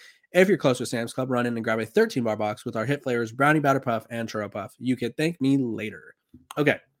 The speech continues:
so we talked about my biggest concerns. Um, I said three, threw in a bonus one of four there just because that's one that I just don't know if they're gonna be able to fix unless they can find a quarterback who's willing to, like, be a backup,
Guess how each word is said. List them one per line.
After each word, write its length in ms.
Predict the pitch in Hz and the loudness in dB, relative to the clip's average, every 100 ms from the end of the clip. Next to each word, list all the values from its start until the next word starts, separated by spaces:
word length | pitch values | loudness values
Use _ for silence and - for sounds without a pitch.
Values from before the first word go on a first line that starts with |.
| _ _ - - - | _ _ -20 -20 -20
so 140 | - 156 | 0 2
we 60 | |
talked 200 | 151 170 | 8 6
about 160 | 160 147 | 8 6
my 160 | 139 127 | 8 6
biggest 320 | 123 123 - | 4 0 0
concerns. 560 | 120 - 110 107 107 - | -6 -4 -4 -4 -6 -4
Um, 220 | 110 104 | -2 0
I 80 | 120 | -2
said 300 | - 135 - | 2 0 2
three, 220 | 127 120 | 0 0
threw 180 | 117 147 | 4 4
in 80 | 127 | 6
a 40 | |
bonus 360 | 113 113 117 - | 2 0 0 -2
one 140 | 113 | -4
of 100 | 104 | -4
four 280 | - 104 107 | -4 -2 -2
there 200 | 104 101 | 0 -2
just 200 | 107 - | -4 -12
because 300 | 113 117 104 - - - _ _ | -6 -6 -6 -12 -20 -20 _ _
that's 280 | 135 143 143 | 2 2 4
one 240 | 156 147 | 2 2
that 100 | 131 | 2
I 80 | 123 | 0
just 180 | 127 - | -2 -4
don't 140 | 127 | -4
know 80 | 110 | -4
if 80 | 110 | -4
they're 100 | 120 | -4
gonna 120 | 117 | -2
be 60 | 110 | -2
able 140 | 107 | -4
to 80 | 104 | -4
fix 300 | 120 117 - | -4 -4 -6
unless 240 | 117 113 | -4 -4
they 100 | - | -2
can 120 | 117 117 | -4 -4
find 220 | 113 110 | -2 -2
a 60 | |
quarterback 380 | 110 123 113 113 | -2 -2 0 0
who's 200 | 131 113 | -2 0
willing 280 | 127 127 123 | 2 2 0
to, 140 | - | -2
like, 260 | 123 110 - _ 117 | -2 -2 -6 _ 0
be 120 | 127 | 0
a 40 | |
backup, 400 | 113 101 - - | 2 -4 -6 -20